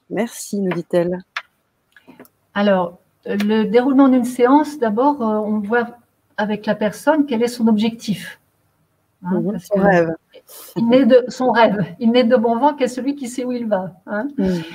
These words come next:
Speaker 2: Donc ça, c'est important de bien définir le, l'objectif et, et de voir s'il tient bien la route, si c'est vraiment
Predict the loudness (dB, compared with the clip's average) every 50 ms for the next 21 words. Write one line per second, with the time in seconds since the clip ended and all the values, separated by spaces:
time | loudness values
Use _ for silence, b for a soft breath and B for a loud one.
0 | B -16 B -6 -6 -6 -4 -4 -6 -6 -2 -2 -2 -2 0 -2 -4 -2 0 0
1 | 2 2 2 2 2 2 4 4 6 6 4 2 -2 -2 -4 -2 0 0 0 0
2 | 0 0 0 0 0 0 0 -2 -2 -2 -2 -4 -6 -6 _ -6 -6 -6 -6 -6
3 | -10 -20 b b b b b b b b _ -2 0 0 0 0 0 -2 0 0
4 | 0 0 2 2 2 2 0 -2 -10 -10 -8 -4 -2 0 0 2 2 2 2 2
5 | 0 0 -2 -4 -6 -8 -14 -10 -8 -6 -6 -4 -2 0 2 2 4 4 4 4
6 | 4 4 2